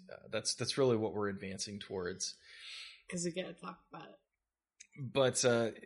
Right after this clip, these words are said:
Speaker 1: we do get a, you know, Donald Logue comes back for his last scene. Again, this is so sad. He's at Johnny's place working on a bike or something, I guess, and, uh, Eva Mendes shows up and interrupts him.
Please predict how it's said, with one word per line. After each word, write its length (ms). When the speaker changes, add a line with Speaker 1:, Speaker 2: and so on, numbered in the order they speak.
Speaker 1:
we 160
do 200
get 120
a, 220
you 120
know, 120
Donald 380
Logue 200
comes 200
back 300
for 80
his 140
last 300
scene. 440
Again, 180
this 180
is 120
so 140
sad. 520
He's 400
at 220
Johnny's 360
place 360
working 240
on 120
a 40
bike 360
or 40
something, 360
I 80
guess, 440
and, 360
uh, 160
Eva 180
Mendes 300
shows 260
up 200
and 80
interrupts 420
him. 220